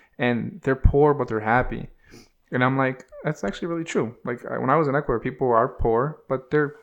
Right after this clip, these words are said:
happy. But th-, with that installed, I grew up not caring for materialistic things. Like, you know, like, I'm, I don't care what's Gucci. I don't care what's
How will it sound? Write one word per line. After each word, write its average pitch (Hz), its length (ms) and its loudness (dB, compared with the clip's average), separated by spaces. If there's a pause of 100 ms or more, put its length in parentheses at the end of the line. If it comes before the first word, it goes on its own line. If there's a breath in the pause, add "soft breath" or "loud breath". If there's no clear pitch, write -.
happy. 135 440 -2 (440)
But 120 360 6 (760 soft breath)
th-, 139 120 2
with 135 140 4
that 143 220 10
installed, 123 600 6
I 113 60 4
grew 117 360 2
up 113 280 6 (300)
not 123 260 2
caring 120 460 4
for 113 500 2
materialistic 113 680 2
things. 110 340 0
Like, 107 320 0 (760 soft breath)
you 135 80 4
know, 117 160 6
like, 110 280 2
I'm, 113 280 2
I 120 80 8
don't 127 200 4
care 123 240 4
what's 113 280 2
Gucci. 117 520 0
I - 20 2
don't 113 180 2
care 113 260 0
what's 110 320 -2